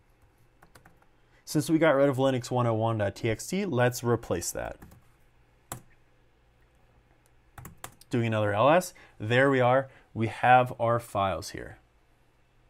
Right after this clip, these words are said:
What if I wanna get organized and I wanna create another directory? How do I do that? This is really simple with the make dir command.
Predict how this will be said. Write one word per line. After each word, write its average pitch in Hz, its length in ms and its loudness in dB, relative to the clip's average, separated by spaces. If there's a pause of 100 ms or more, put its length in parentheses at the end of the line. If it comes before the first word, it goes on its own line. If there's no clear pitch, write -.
(120)
What 156 160 6
if 269 140 2
I 302 40 8
wanna 214 260 2
get 180 200 4
organized 113 600 2
and 123 100 -2
I 131 40 0
wanna 151 200 2
create 135 300 -2
another 131 240 0
directory? 147 480 -2
How 120 160 -2
do 143 100 2
I 135 60 2
do 143 180 -2
that? 107 240 -6 (380)
This 160 180 2
is 165 180 -4
really 135 320 4
simple 135 480 -2
with 120 240 -4
the 127 120 -8
make 113 440 -6
dir 127 400 -2
command. 165 460 -6